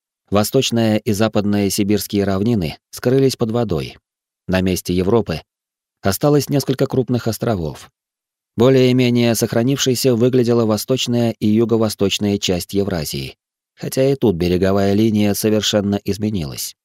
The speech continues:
Но в глубине континент остался прежним, и я внезапно задумался,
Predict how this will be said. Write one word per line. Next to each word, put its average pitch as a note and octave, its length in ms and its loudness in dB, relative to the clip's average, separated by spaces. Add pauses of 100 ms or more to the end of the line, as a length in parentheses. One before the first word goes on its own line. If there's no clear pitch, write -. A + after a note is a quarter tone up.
(420)
Но C#3+ 160 2
в D3 60 -2
глубине C3 500 2
континент C3 600 0
остался A#2 480 -2
прежним, D#2+ 580 -4 (420)
и F#2+ 80 2
я G#2+ 180 2
внезапно G#2+ 460 0
задумался, G2 680 -4